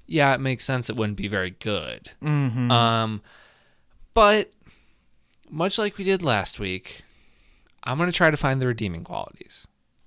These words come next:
Speaker 1: Um, I don't hate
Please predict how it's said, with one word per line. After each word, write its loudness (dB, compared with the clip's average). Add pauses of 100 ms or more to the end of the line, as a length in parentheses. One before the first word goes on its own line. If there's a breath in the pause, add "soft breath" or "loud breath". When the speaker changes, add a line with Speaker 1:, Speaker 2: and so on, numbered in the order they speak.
(100)
Speaker 1:
Um, 0 (1000 soft breath)
I 4
don't 0 (880)
hate -4